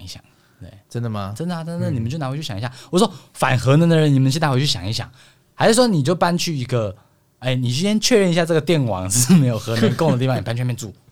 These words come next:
Speaker 1: 你就搬去那边住。
Speaker 2: 独立电网。
Speaker 1: 干呀，我佩服你，这样子。
Speaker 2: 这样就 OK。
Speaker 1: 对，OK 啊，你反核能，你就每天来抗议，搭高铁来抗议。
Speaker 2: 那样，那，那样子，那样子，那样子的，哎，不行，搭高铁也是核能啊，因为高铁要用电啊。
Speaker 1: 那你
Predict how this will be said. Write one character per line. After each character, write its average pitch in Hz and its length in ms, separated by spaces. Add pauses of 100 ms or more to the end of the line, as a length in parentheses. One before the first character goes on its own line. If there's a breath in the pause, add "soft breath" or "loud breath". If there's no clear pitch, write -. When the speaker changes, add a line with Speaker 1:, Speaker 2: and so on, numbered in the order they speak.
(120)
Speaker 1:
你 113 80
就 113 80
搬 262 100
去 151 60
那 147 80
边 143 140
住。 135 120
Speaker 2:
独 123 200
立 151 120
电 123 220
网。 - 160
Speaker 1:
干 196 220
呀， 180 120
我 117 200
佩 120 160
服 104 180
你， 95 320
这 110 80
样 98 80
子。 95 160
Speaker 2:
这 160 80
样 147 100
就 135 160
OK。 104 360
Speaker 1:
对， 113 100
OK 127 240
啊， 165 60
你 156 100
反 98 180
核 92 140
能， 101 180
你 101 60
就 120 140
每 113 160
天 110 100
来 107 100
抗 98 200
议， 92 120 (140)
搭 208 160
高 117 160
铁 101 80
来 131 60
抗 202 100
议。 214 80
Speaker 2:
那 233 80
样， - 0
那， - 0
那 - 0
样 175 180
子， 123 300
那 175 100
样 165 140
子， 120 280
那 170 80
样 156 140
子 107 200 (200)
的， 104 300
哎， 127 100
不 127 140
行， 117 180
搭 123 160
高 131 140
铁 113 100
也 82 120
是 101 200
核 87 200
能 90 140
啊， 64 200 (580)
因 139 80
为 143 60
高 139 160
铁 120 140
要 92 100
用 107 200
电 95 260
啊。 - 20
Speaker 1:
那 - 140
你 - 100